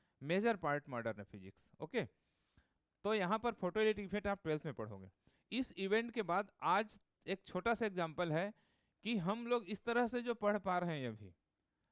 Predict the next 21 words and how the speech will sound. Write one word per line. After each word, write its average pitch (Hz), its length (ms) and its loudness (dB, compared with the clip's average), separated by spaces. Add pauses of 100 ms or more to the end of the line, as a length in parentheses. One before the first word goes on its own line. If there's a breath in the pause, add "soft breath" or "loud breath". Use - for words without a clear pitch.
(120)
आप 185 380 -2
अपने 196 560 -2
सिस्टम 214 560 -4
पर 175 400 0 (460)
मेरे 170 320 2
लेक्चर 190 400 0
को 214 160 -4
सुन 208 300 -4
रहे 196 200 2
हैं, 160 200 -2
मेरे 156 180 -2
वॉइस 160 360 2
को 190 120 -8
सुन 175 200 -8
रहे 175 120 0
हैं, 175 60 -4
मेरा 160 180 -2
वीडियो 165 300 0
देख 185 200 0
रहे 160 180 -2
हैं, 165 140 -10